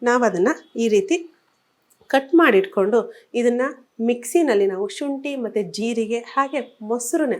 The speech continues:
ನಾವು ಮಿಕ್ಸ್ ಮಾಡ್ಕೊಂಡು ಮಜ್ಜಿಗೆ ಮಾಡ್ಕೊಳ್ಳೋದ್ರಿಂದ, ಆ ಪಿತ್ತದ ಅಂಶ ಏನಿದೆ ದೇಹದಲ್ಲಿ, ಅದನ್ನ ನಾವು ಖಂಡಿತ ಕಡಿಮೆ ಮಾಡ್ಕೊಳ್ಬೋದು. ಈಗ ಗರಿಕೆ ಹುಲ್ಲಿನ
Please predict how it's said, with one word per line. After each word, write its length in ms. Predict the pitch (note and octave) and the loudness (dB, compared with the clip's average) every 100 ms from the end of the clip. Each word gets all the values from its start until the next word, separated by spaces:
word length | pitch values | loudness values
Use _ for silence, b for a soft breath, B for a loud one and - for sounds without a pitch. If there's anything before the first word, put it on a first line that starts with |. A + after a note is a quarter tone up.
| - | -6
ನಾವು 120 | G3+ G3 | -4 -2
ಮಿಕ್ಸ್ 300 | G3+ - D4 | -2 -2 -2
ಮಾಡ್ಕೊಂಡು 440 | B3+ G3 G3+ F#3 | 0 0 -4 -4
ಮಜ್ಜಿಗೆ 480 | F#3+ G#3 D#4+ E4+ E4+ | -4 -4 -2 -2 0
ಮಾಡ್ಕೊಳ್ಳೋದ್ರಿಂದ, 840 | A3+ F3 - G3+ F#3+ F3+ E3 E3 G#3+ B B B | -2 -4 -4 0 2 0 -4 -6 -8 B B B
ಆ 60 | A3 | -4
ಪಿತ್ತದ 580 | - - F4+ - F#4+ - - | 0 0 0 -2 -2 -2 -6
ಅಂಶ 320 | G#3 C#4 F#4+ F4+ | -6 -2 0 2
ಏನಿದೆ 460 | C4 G3 G3 F#3 E3 | 4 4 4 2 2
ದೇಹದಲ್ಲಿ, 500 | G3 F#3+ F#3 C4 D4 | 2 0 -4 -6 -4
ಅದನ್ನ 220 | G3+ G3+ G#3 | -2 -2 -2
ನಾವು 320 | E3+ A#3+ F#4 B B _ | -2 -4 -4 B B _
ಖಂಡಿತ 440 | G3 G#3 G#3 G3 - - | -4 -2 -2 -2 -4 -4
ಕಡಿಮೆ 280 | - G#3 G3 | -2 2 2
ಮಾಡ್ಕೊಳ್ಬೋದು. 560 | E3 D3 D3 C#3+ C#3 - b b b | 0 -6 -10 -12 -14 -14 b b b
ಈಗ 160 | G#3+ A3+ D4 - _ | -4 -2 -4 -10 _
ಗರಿಕೆ 480 | F3 G#3 C4 - E4 E4+ - _ _ _ | -4 0 -2 -2 -6 -6 -8 _ _ _
ಹುಲ್ಲಿನ 420 | _ C4 E4 D4+ | _ 2 4 4